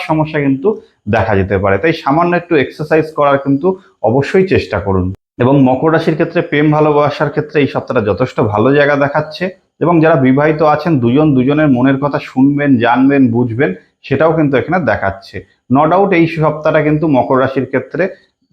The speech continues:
ফ্যামিলি লাইফ যথেষ্ট ভালো দেখাচ্ছে। এরপরে চলে আসব কুম্ভ রাশির আলোচনায়। কুম্ভ রাশির ক্ষেত্রে বারো থেকে আঠারোই আগস্ট এই সপ্তাহটা আপনি প্রচণ্ড বিজি থাকবেন।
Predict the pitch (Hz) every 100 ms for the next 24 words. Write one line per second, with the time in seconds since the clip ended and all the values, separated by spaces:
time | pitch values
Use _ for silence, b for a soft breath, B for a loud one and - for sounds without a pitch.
0 | - 131 143 156 147 143 160 123 117 127
1 | - 120 92 101 127 98 92 98 - -
2 | - - B B - 156 156 165 160 160
3 | 147 147 147 127 147 208 B B _ -
4 | 185 185 180 165 - 208 185 113 95 -
5 | 98 87 95 _ _ _ _ _ - b
6 | b b b b 147 165 170 185 175 180
7 | 170 170 - 180 175 151 117 123 151 156
8 | 156 165 131 147 160 165 147 143 160 151
9 | 147 151 - 131 - 143 151 147 143 151
10 | - 120 165 170 175 147 147 160 165 160
11 | 151 170